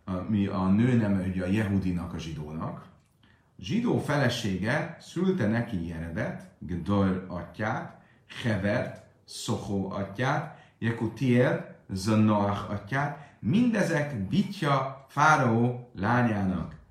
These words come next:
fiai, akiket Mared, eh, vett feleségül. A hagyomány szerint Bátja, aki Mózest megmentette, ennek nem más volt, az, eh, elhagyta a, eh,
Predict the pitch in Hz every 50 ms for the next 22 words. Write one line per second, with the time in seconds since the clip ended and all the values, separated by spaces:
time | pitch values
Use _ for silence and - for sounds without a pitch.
0 | _ _ _ _ _ _ _ - - 78 80 90 101 123 170 202 226 208 - -
1 | - _ _ - 98 98 - 98 95 87 - - 98 107 123 127 123 120 113 110
2 | 101 101 - - - - - - _ _ _ _ - 95 92 90 92 90 87 104
3 | 101 98 - - 110 98 90 82 - - - 85 80 73 73 69 62 - - -
4 | - - - _ - 117 165 185 165 131 113 107 - - 131 131 123 113 98 92
5 | 117 135 143 139 - - 98 98 123 185 190 185 - - 104 98 - - 95 92
6 | 87 90 - - - - - _ _ 110 127 151 143 120 101 95 - - 95 92
7 | 92 95 95 95 92 107 120 123 - - 160 160 170 - - - - _ _ _
8 | _ _ _ - - _ _ _ _ _ _ _ _ _ _ _ _ _ _ _
9 | _ _ - - 110 113 110 110 131 170 180 175 151 127 117 - - 123 117 107
10 | 101 - - 110 104 95 - - - - 117 107 104 - - 135 139 135 123 117
11 | 104 - - - 101 90 87 85 82 82 78 78 76 73 - - - - _ -
12 | - _ _ _ _ -